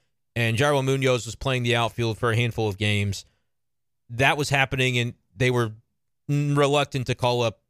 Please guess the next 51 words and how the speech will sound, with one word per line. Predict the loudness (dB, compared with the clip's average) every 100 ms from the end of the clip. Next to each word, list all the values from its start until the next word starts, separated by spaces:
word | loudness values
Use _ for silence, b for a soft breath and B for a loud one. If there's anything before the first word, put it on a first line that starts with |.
| _
Adolis | -2 0 0 -2
Garcia | -4 -2 -2 -2
for | -2
another | -2 -2 -2
look. | -6 -10 _ _ _ _ _ -2
So | -2
it | 2
never | 0 2
was | 0
gonna | 0 0
happen. | 0 0 -2 -4 -8 _ _ _
It | -2
kinda | 0 0
goes | 0 2
back | 0 0
to |
the | -4
same | -2 0 2
notion | 2 2 0 0
of | 0 -2 -10 _ _
the | -6
Gallons | 0 2 2 2 -2 -4
and | -4 -4
Alcantras | -2 -2 -2 -2 0
of |
the | 0
world. | 2 2 0
We're | 0
never | -2 0
gonna | -2
get | 0 -2
a |
shot | -2 0 0 0
in | -2
Saint | -4 -2
Louis | 0 0 -2 -10 _ _ _
to, | 0
like, | 0 -2 -8
start | -4 2 0 2
ten | -2 0
games | 0 0 0
in | 0
a |
row | 2 2
just | 0 -4 -2
to | -4
see | -2 0
what | 0
it | 0
looked | -2 0
like | 0 0